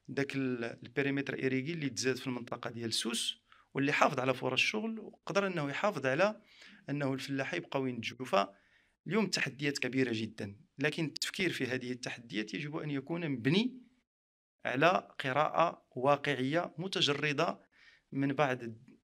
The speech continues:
يعني الاندفاعات السياسية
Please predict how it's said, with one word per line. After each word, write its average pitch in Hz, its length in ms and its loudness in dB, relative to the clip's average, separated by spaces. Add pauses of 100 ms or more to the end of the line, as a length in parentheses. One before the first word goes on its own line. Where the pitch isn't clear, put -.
يعني 143 680 -2 (560)
الاندفاعات 139 720 2
السياسية 135 720 0